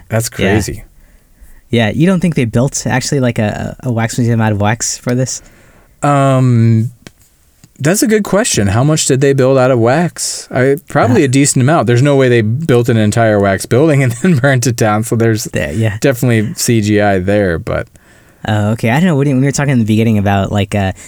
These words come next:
Speaker 2: these guys getting in trouble for fire, uh, hazards, I, I thought maybe, uh, it was, it was this building, like, they actually burned it down or something.
Speaker 1: Right. I mean, I think it was a combination of a lot of realism and real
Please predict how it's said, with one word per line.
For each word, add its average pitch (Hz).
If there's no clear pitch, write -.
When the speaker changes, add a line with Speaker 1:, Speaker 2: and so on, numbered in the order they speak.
Speaker 2:
these 120
guys 107
getting 104
in 98
trouble 98
for 92
fire, 101
uh, 95
hazards, 92
I, 98
I 92
thought 101
maybe, 92
uh, 87
it -
was, 98
it 92
was 101
this 104
building, 104
like, 95
they 95
actually 98
burned 98
it 85
down 95
or 92
something. 104
Speaker 1:
Right. 143
I 139
mean, 160
I 196
think 240
it 202
was 143
a 127
combination 117
of 101
a 101
lot 98
of 95
realism 98
and 92
real 95